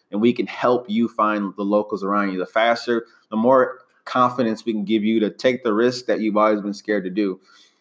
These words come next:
We want to literally empower females to let them know they can, they can do a lot more than what they've been told over the past fifty to a hundred years. And that's simply it. And it's amazing to be able to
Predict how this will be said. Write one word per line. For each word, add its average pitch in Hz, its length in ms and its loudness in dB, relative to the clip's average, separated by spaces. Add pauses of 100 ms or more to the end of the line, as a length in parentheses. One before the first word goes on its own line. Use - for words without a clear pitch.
(180)
We 107 120 4
want 117 200 4
to 104 180 -4
literally 123 560 2
empower 104 720 2 (100)
females 107 680 -4
to 104 60 -8
let 113 220 0
them 139 160 -2
know 123 220 2
they 110 140 2
can, 127 320 -6 (240)
they 127 100 0
can 127 280 -2
do 117 260 0
a - 20 0
lot 113 300 2
more 123 200 2
than 107 200 -2
what 110 160 -2
they've 107 180 0
been 104 160 -2
told 107 280 0
over 98 200 -2
the 95 80 -4
past 95 380 -2
fifty 104 240 -6
to 98 140 -2
a 98 40 -6
hundred 98 180 -6
years. 92 260 -6
And 95 120 -10
that's 120 220 -2
simply 101 380 -10
it. 104 260 -4
And 98 80 -16
it's 98 220 -12
amazing 110 880 -2 (240)
to 113 120 -6
be 107 200 0
able 104 260 -2
to 101 320 -4